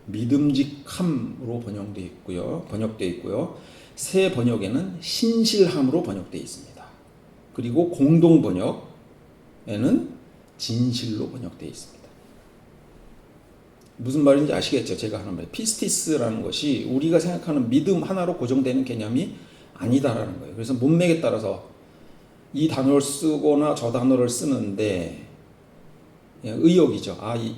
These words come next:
이 문맥에서는 이 단어가 더 맞을 것 같다." 해서 이렇게 포괄적인 여러 단어로, 어, 사용을 하고 있는 겁니다. 로마서 삼 장 삼 절을 보겠습니다.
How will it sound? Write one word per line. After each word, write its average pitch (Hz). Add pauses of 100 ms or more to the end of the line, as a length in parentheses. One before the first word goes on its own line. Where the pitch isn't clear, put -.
(120)
이 156
문맥에서는 147
이 120
단어가 123
더 123
맞을 120
것 -
같다." 101
해서 98
이렇게 - (420)
포괄적인 123 (600)
여러 117
단어로, 113 (580)
어, -
사용을 139
하고 180
있는 92
겁니다. - (800)
로마서 170
삼 214
장 190
삼 208
절을 175
보겠습니다. 120